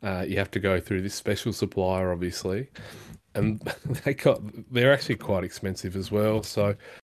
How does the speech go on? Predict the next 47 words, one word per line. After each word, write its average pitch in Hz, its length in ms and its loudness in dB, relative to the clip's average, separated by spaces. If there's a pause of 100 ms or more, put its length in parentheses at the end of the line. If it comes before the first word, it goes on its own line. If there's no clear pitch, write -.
(140)
I - 60 2
mean, 135 140 8
it 147 100 8
all 147 220 10
adds 110 200 2
up. 113 320 6
<clears throat> 165 360 6
People 110 240 6
are - 20 8
gonna 92 180 4
listen 92 280 -2
to 90 40 2
this 90 200 0
and 92 120 -4
think 92 160 -4
I'm 87 100 -4
just 87 180 -12
talking 90 240 -2
out 85 100 -6
my 92 280 0
ass, 95 120 -4
but, - 260 0 (380)
uh, 92 240 4 (220)
all 107 180 8
I'll 90 80 6
say 90 240 4
is 87 80 0
I 95 60 0
think - 180 0
you'd 87 140 -2
be 87 100 0
surprised, 87 800 0 (480)
you 90 100 -4
know, 85 140 -4 (420)
at - 400 -4 (160)
how 92 140 2
small 90 300 -4
these 82 200 -4
margins 85 480 -2
actually 78 420 -4
are. 87 300 2
So, 87 300 0 (560)
um, 87 240 2 (320)
yeah, 90 80 2
like 80 160 2
I 69 40 -4
said, 87 360 0